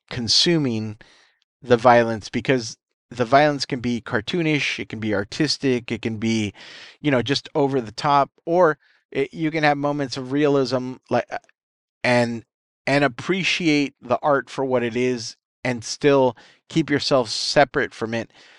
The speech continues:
It's that old argument that we had in the eighties and nineties of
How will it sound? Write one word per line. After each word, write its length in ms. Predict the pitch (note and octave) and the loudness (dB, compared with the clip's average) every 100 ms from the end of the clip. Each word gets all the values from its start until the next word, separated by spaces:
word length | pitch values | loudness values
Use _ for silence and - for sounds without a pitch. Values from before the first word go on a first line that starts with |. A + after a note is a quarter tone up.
| _ _ - | _ _ -2
It's 200 | D3 - | 0 4
that 180 | E3 - | 2 2
old 240 | F3 F3 D3+ | -2 0 2
argument 480 | C#3+ C3+ C#3 B2+ A#2+ | 2 0 -6 -6 -8
that 80 | |
we 160 | A2+ A#2 | -6 0
had 320 | B2 B2 G2 | 2 0 -2
in 240 | - B2 A2 | -10 -10 -6
the 280 | G#2+ G#2+ - | -6 -6 -2
eighties 420 | C3 C3 B2 A2+ | 0 0 -2 -6
and 160 | A2 A2 | -6 -4
nineties 560 | C3 C#3 A#2 A2+ G#2 | -4 -4 -4 -4 0
of 240 | A2 G2 | -2 -2